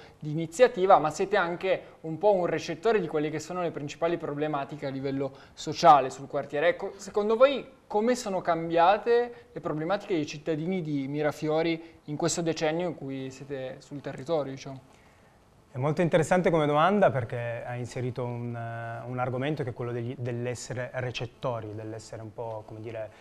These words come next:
Speaker 2: eh, antenne degli umori de-, de-, dei quartieri e, e cerchiamo di intercettare veramente ciò che la cittadinanza, ciò che la gente vuole, manifesta e in qualche maniera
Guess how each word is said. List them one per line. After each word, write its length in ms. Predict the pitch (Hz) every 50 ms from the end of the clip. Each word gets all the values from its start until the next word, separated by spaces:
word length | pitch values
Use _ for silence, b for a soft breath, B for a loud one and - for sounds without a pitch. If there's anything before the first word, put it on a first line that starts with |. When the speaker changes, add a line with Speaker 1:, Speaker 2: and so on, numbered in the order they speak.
| B B B B B
Speaker 2:
eh, 680 | - 117 113 113 110 113 110 110 110 110 110 107 107 107 - B B B B B
antenne 960 | - - 135 139 139 127 135 - 147 147 156 160 165 160 160 160 160 160 - - - _ _ _ _ _ -
degli 280 | 127 123 131 123 123
umori 480 | 135 131 127 131 131 131 139 139 139 135
de-, 600 | 117 117 113 113 113 113 113 113 113 120 123 123
de-, 260 | - 131 123 120 123 127 127 127 131
dei 220 | 143 127 123 117
quartieri 720 | 107 - - - 123 - - - 123 117 113 110 113 110 107
e, 920 | 110 110 110 110 107 107 113 104 - - - - 127 123 123 - - - B B B B B B B
e 160 | - - - - - 147 147 147 - - - - - 156 143 131
cerchiamo 500 | - - 139 120 - - - 143 139 139
di 120 | 127 127 127
intercettare 800 | 127 113 - 135 131 123 - - 131 - - 147 135 135 127
veramente 600 | 117 117 120 117 120 123 123 117 - - 113 110 110
ciò 220 | - - 123 113
che 360 | 113 120 113 113 110 107 107 - B B B B B B
la 140 | B 135 131
cittadinanza, 800 | 117 - 135 - - 131 120 123 123 123 131 139 135 123 - - 110
ciò 160 | - 120 110
che 520 | - 123 113 113 110 110 107 107 107 110 B B B B B
la 120 | - 120
gente 640 | 120 113 127 127 127 127 120 - - 123 120 120 - - _ -
vuole, 560 | - 131 127 123 123 135 135 131 123 120 117
manifesta 920 | 117 117 117 120 117 - - 117 120 123 123 117 - - - 120 110 107 107
e 40 |
in 80 | 107 107
qualche 260 | 104 120 113 - -
maniera 580 | 110 110 113 113 117 117 117 110 107 107 104